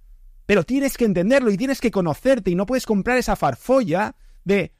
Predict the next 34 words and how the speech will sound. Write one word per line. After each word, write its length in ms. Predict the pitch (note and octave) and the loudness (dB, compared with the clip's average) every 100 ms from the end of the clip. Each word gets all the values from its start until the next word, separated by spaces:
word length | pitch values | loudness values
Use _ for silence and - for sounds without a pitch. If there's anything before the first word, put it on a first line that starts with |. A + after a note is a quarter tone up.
| _ - - - - - - - _ | _ -20 -20 -20 -20 -20 -20 -20 _
todo 260 | - G#3 G#3 | 0 2 0
es 160 | G#3 G#3+ | -2 -2
mágico, 800 | A#3 A3 - G3+ - G3+ G#3 - - | -2 -2 -4 -8 -2 -2 -2 -10 0
da 180 | F#3+ F#3+ | 0 2
todo 200 | G3+ G3+ | 0 0
igual, 640 | F#3 F#3 A3+ G#3+ A3 G#3 _ - | -2 0 2 2 0 -4 _ -4
yo 120 | F#3 | -2
soy 160 | - | -2
una 160 | G3+ G3 | -2 0
mujer 260 | G3 G#3+ G#3 | -2 -4 -4
empoderada, 760 | G3 G3+ G3+ G#3 G#3 G#3 G#3+ _ | -4 -2 -2 0 0 0 -2 _
me 80 | F#3+ | -4
voy 60 | F#3+ | -2
a 80 | F#3+ | -2
centrar 480 | G3 G3 G3 - - | -2 2 2 2 -2
en 100 | F#3+ | 0
mis 140 | D#3 | 0
necesidades. 720 | D#3 B2+ C3 A#2 A2 F#2+ - - | -2 -4 -4 -2 -2 -6 -12 -12
No. 500 | C3 C#3 D#3 D3+ - - - - - - - - - _ _ - _ - | -2 4 4 4 0 -14 -20 -20 -20 -20 -20 -20 -20 _ _ -20 _ -16
Si 200 | - A2+ | -12 -4
quieres 260 | A3 C4+ | -2 0
estar 300 | C4+ - A3+ | 0 2 2
empoderada 580 | F#3+ D#3 D3+ C3 C#3+ A3+ | 4 2 0 0 2 2
de 80 | G#3 | 2
verdad, 300 | F3 D3 F3 | 0 0 -2
tienes 240 | F#3 G#3 | -2 -4
que 80 | - | -4
ser 180 | - G#3 | -2 -2
una 240 | G#3+ A#3+ | 2 0
Cleopatra. 680 | A3+ G3 D3 - D#3+ B2 A#2 - | 2 2 2 2 0 0 -6 -6
Y 120 | F3+ | -2
Cleopatra 760 | G3 D#3+ F#3+ C4 A3+ A3 - - | 0 0 2 0 2 -2 -2 -12
hackeaba 600 | - F#3 E3 F3 A3 G#3 | -2 0 0 0 2 2
completamente 920 | - D3 C3 C4 A3+ G#3 G3+ G3 G3+ | 0 -4 -2 0 0 0 0 -2 -4